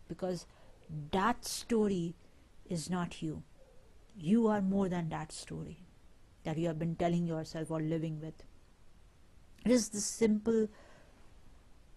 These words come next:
thing that I told in the beginning of the episode, <laughs> right? But it took me all these time to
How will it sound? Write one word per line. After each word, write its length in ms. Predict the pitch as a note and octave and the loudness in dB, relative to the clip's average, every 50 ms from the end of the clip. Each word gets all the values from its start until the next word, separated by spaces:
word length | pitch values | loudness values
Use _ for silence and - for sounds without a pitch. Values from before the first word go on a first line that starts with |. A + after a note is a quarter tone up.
| - - - | -20 -16 -8
thing 480 | - G3+ G#3 G#3 G#3 G3+ F#3+ F3+ E3 - - - | 0 2 4 6 6 4 4 2 -2 -6 -8 -2
that 220 | - F3 E3+ E3+ E3 | 0 0 0 0 -2
I 220 | F3 F3+ F3+ F3 - - | 0 0 0 -2 -2 2
told 220 | F#3+ F#3 F#3+ F#3+ F#3+ | 4 6 6 6 6
in 140 | F3+ F3 | 4 4
the 60 | E3+ D#3+ | 2 2
beginning 480 | D3 E3 E3+ E3+ F3 E3+ E3+ E3+ E3 D#3 | 2 2 2 2 2 2 2 2 2 2
of 160 | D#3 D#3 D3+ - - - - - - - - | 0 -2 -2 -8 -16 -20 -20 -20 -20 -12 -10
the 200 | D#3 D#3+ D#3 D#3+ | -6 -4 -4 -4
episode, 600 | F3 E3 - - D3+ - - D3+ D3 C#3+ - - - - - - - - - - - - | -4 -6 -8 -10 -12 -8 -6 -6 -6 -6 -6 -10 -16 -20 -20 -20 -20 -20 -20 -20 -20 -20
<laughs> 460 | - - - - - C#3+ - - - | -20 -20 -20 -16 -14 -12 -10 -6 -2
right? 340 | F3 D#3 D3+ D#3+ E3 D#3 - - - - - - - - - - - - - - - - - - - - - - F3 - - - | -2 0 0 0 0 -2 -4 -8 -16 -20 -20 -18 -18 -18 -18 -18 -18 -20 -20 -20 -20 -20 -20 -20 -20 -20 -16 -14 -14 -14 -6 -2
But 200 | F3+ F3+ E3+ - - - - - - - | -2 -2 -2 -2 -8 -16 -20 -20 -8 -8
it 80 | - - - - - - - - - - - - | -8 -8 -8 -12 -20 -20 -20 -20 -20 -20 -12 0
took 380 | - B3 C4+ - - - - A#3 | 2 2 2 2 -4 -6 0 2
me 420 | A3+ A#3 A#3 A#3 A3+ A3 F#3+ E3+ - - - - - - - - - - - - - - - - - - - - - - | 4 4 4 4 4 2 0 -2 -8 -16 -20 -20 -20 -20 -20 -20 -20 -20 -20 -20 -20 -20 -20 -20 -20 -20 -20 -20 -16 -12
all 360 | G#3 E3+ F#3+ G#3 A3 A#3 A#3 A3 | -8 -4 -2 -2 0 0 0 0
these 340 | G3+ G#3+ G3+ G#3+ G#3 - - | 2 2 2 2 0 -2 -8
time 600 | - G#3 F#3 G3 A3 A3+ G#3+ F#3+ E3+ D#3 D3 D3 - - - - - - - - - - | -10 -8 -6 -4 -2 -2 0 0 -2 -2 -4 -6 -10 -14 -20 -20 -20 -20 -20 -20 -10 -6
to 180 | F3+ F3+ F3 | -4 -2 -2